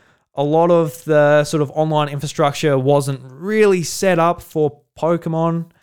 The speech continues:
Um, there was some <laughs> problems as far as, um, there's a, a spectator mode that is utilized by the Pokemon Company when they are doing these tournaments.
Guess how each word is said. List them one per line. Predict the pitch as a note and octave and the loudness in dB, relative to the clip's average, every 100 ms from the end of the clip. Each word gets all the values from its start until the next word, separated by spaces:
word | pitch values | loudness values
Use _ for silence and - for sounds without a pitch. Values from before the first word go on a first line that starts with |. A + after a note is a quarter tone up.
| _ _ - | _ _ -4
Um, | B2+ B2 C3 | -2 -2 -2
there | C3+ | -2
was | - | -4
some | G#2+ | -10
<laughs> | - | -8
problems | - C#3 D3 D3 C#3+ C3+ | -2 -2 0 -2 -4 -6
as | B2+ - | -8 -6
far | C3 B2 | -2 0
as, | B2 A#2 | -2 -2
um, | A#2+ A2+ A2 G2+ _ _ _ _ _ _ _ - | -6 -6 -10 -16 _ _ _ _ _ _ _ -8
there's | C3+ B2 | -6 -2
a, | C3 A#2+ A#2 | -2 -2 -4
a | |
spectator | - - D#3 - D3 C3+ | -8 -4 -6 -2 -2 -2
mode | C3 B2+ B2+ B2 | -2 -2 -4 -4
that | B2 A2+ - _ _ _ | -4 -4 -6 _ _ _
is | C3+ B2 | -12 -2
utilized | C#3+ D3 C3+ C3+ C3 B2+ - | 0 2 2 2 -2 -6 -8
by | C3 A#2 A2+ | -4 -2 -2
the | |
Pokemon | - C3+ C3+ C3 | -2 -4 -4 -8
Company | C#3 C3+ C3+ C3+ | -8 -8 -6 -6
when | B2 B2+ | -6 -4
they | B2 B2 | -2 0
are | B2 A#2+ | 0 -2
doing | A2 B2+ B2+ B2+ | -4 -6 -6 -6
these | A#2+ A#2 | -6 -8
tournaments. | - D#3 F3 A3 A#3 - | -6 -4 -2 -2 -6 -14